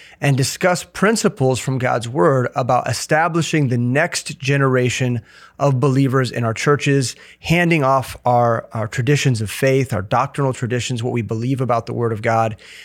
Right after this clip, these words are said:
and how we can empower them to live out the mission daily and further the gospel in this world in the years to come. And so it was a really wonderful time that we had. Now, Pastor Kenny and I spoke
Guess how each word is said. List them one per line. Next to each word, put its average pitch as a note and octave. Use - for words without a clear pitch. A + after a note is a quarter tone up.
and A#2+
how A#2+
we E3+
can C3+
empower E3
them A2+
to C#3
live B2+
out A#2+
the A#2+
mission A#2
daily D3
and G#2+
further C3
the A2+
gospel A2
in A2
this A2
world G#2+
in A2+
the A2
years G#2
to G2+
come. A#2
And G#2+
so B2
it B2
was B2
a B2+
really C#3+
wonderful C#3
time A2
that -
we G2+
had. B2
Now, B2
Pastor D3+
Kenny D#3
and C3
I A2+
spoke -